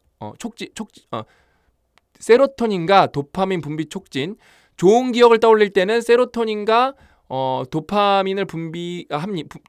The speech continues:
도파민을 분비합니다. 이 호르몬들은 스트레스를 줄이고 전반적인 정서적 건강을 향상시키는 데 도움을 줍니다. 그러니까 좋은 호르몬이 나오는 거예요. 결국 호르몬 싸움인데. 그다음에 스트레스 호르몬이 감소.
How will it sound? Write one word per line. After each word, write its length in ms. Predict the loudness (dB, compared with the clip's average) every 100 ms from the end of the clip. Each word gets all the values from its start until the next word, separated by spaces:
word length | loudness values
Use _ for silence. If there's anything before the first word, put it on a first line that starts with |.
| -10
도파민을 600 | -6 -4 -4 -4 -2 -4
분비합니다. 600 | -2 -4 0 0 -2 -12 -16 _ _
이 160 | -10 -6
호르몬들은 480 | -2 -2 -4 -6 -6
스트레스를 460 | -6 -6 -4 -6
줄이고 400 | -6 -8 -2 -2
전반적인 680 | -2 -4 -4 -4 -4 -6 -6
정서적 400 | -10 -10 -10 -10
건강을 440 | -10 -12 -10 -10 -10
향상시키는 520 | -10 -14 -14 -16 -16
데 60 |
도움을 260 | -14 -14 -14
줍니다. 380 | -16 -20 -20 _ _ _ _ _ _
그러니까 120 | -12 -4
좋은 200 | 0 0
호르몬이 420 | 0 -2 -2 -4
나오는 380 | -4 -4 -4 -10
거예요. 240 | -14 -16 -18 -20 -14
결국 200 | -12 -8
호르몬 240 | -6 -6
싸움인데. 600 | -6 -10 -10 -16 -20 -20 _ _ _ _ _ _ _ _
그다음에 220 | -10 -10
스트레스 440 | -8 -6 -6 -4
호르몬이 360 | -4 -2 -4 -6
감소. 480 | -8 -10 -10 -14